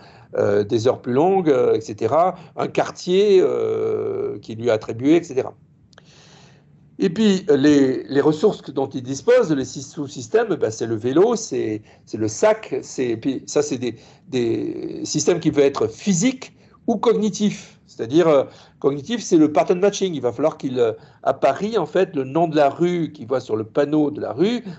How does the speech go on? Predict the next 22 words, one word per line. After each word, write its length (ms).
avec, 440
euh, 180
le 60
nom 140
de 100
la 120
rue 120
sur 140
la 100
lettre. 360
Et, 340
euh, 280
le 60
numéro 520
sur 140
la 80
porte, 440
le 140
nom 220
de, 300
du, 520
du, 400